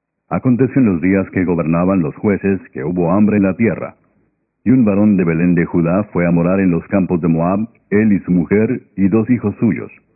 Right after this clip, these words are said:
El nombre de aquel varón era Elimelech, y el de su mujer, Noemí. Y los nombres de sus dos hijos eran Malón y Kelión,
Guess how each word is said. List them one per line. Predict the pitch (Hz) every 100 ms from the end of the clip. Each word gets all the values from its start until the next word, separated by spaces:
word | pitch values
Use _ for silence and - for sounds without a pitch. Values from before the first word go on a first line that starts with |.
| _ _ _ _ -
El | 73
nombre | 76 92 92
de |
aquel | 85 98
varón | 85 85 101 104 117
era | 101 98 90
Elimelech, | 87 90 87 82 113 - - _
y | 80
el | 82
de | 87
su | -
mujer, | 98 92 104 107 98 - _ -
Noemí. | 87 90 92 107 78 _ _ _ _ _ _ _ _ _ -
Y |
los | 92 95
nombres | 131 135 117
de | 107
sus | 98 98
dos | 104
hijos | 117 107 113 101
eran | 92 90 78 _
Malón | 73 76 73 78 98 123 135 120 _ -
y | 98
Kelión, | - 90 110 87 69